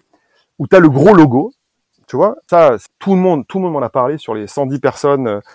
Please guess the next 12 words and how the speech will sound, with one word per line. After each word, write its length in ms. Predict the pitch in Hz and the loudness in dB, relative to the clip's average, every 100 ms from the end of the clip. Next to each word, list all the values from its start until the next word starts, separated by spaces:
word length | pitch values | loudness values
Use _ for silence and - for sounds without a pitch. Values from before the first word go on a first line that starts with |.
| _ _ | _ _
plus 140 | 170 | -2
le 60 | 160 | 2
logo 240 | 151 156 | 4 4
était 200 | 147 151 | 2 0
gros, 300 | 123 143 160 _ _ - | 0 -2 -2 _ _ -6
plus 140 | 202 | -4
ces 220 | - 147 | -4 -6
histoires 320 | 143 - 143 123 | -6 -2 0 2
revenaient, 480 | 135 127 131 196 - _ _ _ | 0 0 -6 -8 -14 _ _ _
cette 220 | 156 - | -8 -6
idée 220 | 143 196 | -4 -2
de, 240 | 151 135 | 0 -2